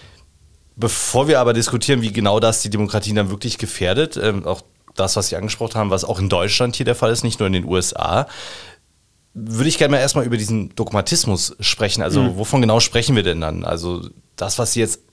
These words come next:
Speaker 1: in dem Beispiel angedeutet haben, klingt so ein bisschen, naja, es gibt so ein paar Dinge, die sollte man vielleicht nicht ansprechen. Also das klingt eher so ein bisschen nach Selbstzensur.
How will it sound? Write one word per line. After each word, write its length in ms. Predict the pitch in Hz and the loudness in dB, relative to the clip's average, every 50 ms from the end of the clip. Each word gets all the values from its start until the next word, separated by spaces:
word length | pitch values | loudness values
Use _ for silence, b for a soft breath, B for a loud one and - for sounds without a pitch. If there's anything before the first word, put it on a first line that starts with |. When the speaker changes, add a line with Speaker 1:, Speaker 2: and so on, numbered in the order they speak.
| _ _ _ _ _ _ _ _ _ | _ _ _ _ _ _ _ _ _
Speaker 1:
in 120 | - 101 | -2 0
dem 120 | 101 98 90 | 0 2 2
Beispiel 440 | - 82 101 131 - - - 147 - | 2 2 2 2 0 0 0 -2 0
angedeutet 540 | - 110 131 151 151 151 143 135 143 - | 0 0 0 2 2 2 2 2 -2 -2
haben, 220 | 131 135 139 139 B B B B B B B | 2 2 2 2 B B B B B B B
klingt 200 | - 120 120 123 - | -4 -2 -2 0 2
so 100 | 160 147 | 2 2
ein 80 | 127 | 2
bisschen, 440 | 117 135 - - - 139 131 120 B B B B B B B B B | 2 2 0 0 0 0 -2 -4 B B B B B B B B B
naja, 400 | 104 98 92 92 98 120 147 160 | -2 0 2 2 2 2 2 2
es 120 | 156 - - | 0 0 -2
gibt 140 | 165 147 - | -2 -2 -2
so 100 | - 135 | -2 -2
ein 120 | 123 110 | -2 -2
paar 180 | - 117 117 107 | 0 0 0 0
Dinge, 540 | 95 120 127 165 175 165 160 151 151 147 B B B B B B _ _ _ - | 0 0 0 0 2 2 2 0 0 -2 B B B B B B _ _ _ -4
die 100 | 120 120 | -2 0
sollte 440 | - - 120 110 117 131 135 139 | 2 2 2 2 2 2 0 0
man 140 | 127 131 123 | 0 0 0
vielleicht 460 | - - 113 113 107 107 110 98 - 113 | -2 -4 -2 0 0 0 -2 -4 -6 -6
nicht 220 | 104 101 - - | -8 -8 -8 -6
ansprechen. 840 | - 107 123 156 175 - - - - 147 143 135 131 147 143 131 98 | -6 -4 -4 0 0 0 -2 0 -2 -2 -2 0 -2 -4 -4 -2 -2
Also 300 | 95 113 117 110 113 101 - - _ _ _ _ _ - | 0 0 0 -2 -4 -8 -10 -16 _ _ _ _ _ -2
das 200 | 127 120 - - | -2 0 0 0
klingt 180 | - 143 135 | 0 -2 0
eher 140 | 113 123 127 | 0 -2 0
so 100 | 117 131 | 0 -2
ein 40 | 123 | -2
bisschen 200 | 135 - - 127 | -2 -2 0 0
nach 160 | 117 107 - - | 0 0 0 -4
Selbstzensur. 1700 | - - - 95 92 107 104 110 110 - - - - _ - - - 104 98 90 90 87 82 78 87 87 85 87 - - - - - | -6 -6 -6 -2 2 2 2 2 2 0 -2 -2 -4 _ -4 -2 0 0 0 0 0 -2 -2 -4 -6 -4 -6 -4 -4 -6 -6 -8 -12